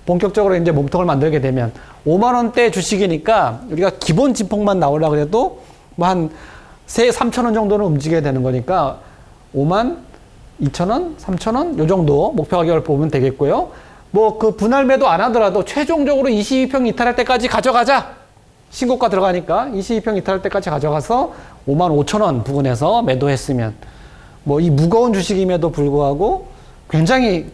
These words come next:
긴 시간 동안 보유함으로 인해 가지고 큰 수익을 낼 수 있었던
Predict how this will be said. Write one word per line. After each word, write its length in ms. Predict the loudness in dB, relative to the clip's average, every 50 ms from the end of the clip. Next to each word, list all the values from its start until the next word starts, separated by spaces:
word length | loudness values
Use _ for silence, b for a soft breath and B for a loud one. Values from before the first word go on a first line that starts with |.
| -14 -6
긴 160 | -2 0 0
시간 220 | 2 2 0 0
동안 380 | 0 0 2 2 2 0 -2 -2 -2
보유함으로 480 | 0 0 2 2 2 2 2 0 0
인해 120 | 0 0 0
가지고 540 | 0 0 -2 -2 -2 0 0 0 -2 B B B B B B
큰 200 | -6 -4 -2 -2
수익을 300 | -2 0 0 2 2 2
낼 120 | 2 2
수 140 | 0 0 -2
있었던 480 | -2 0 0 0 0 0 -2 -4 -4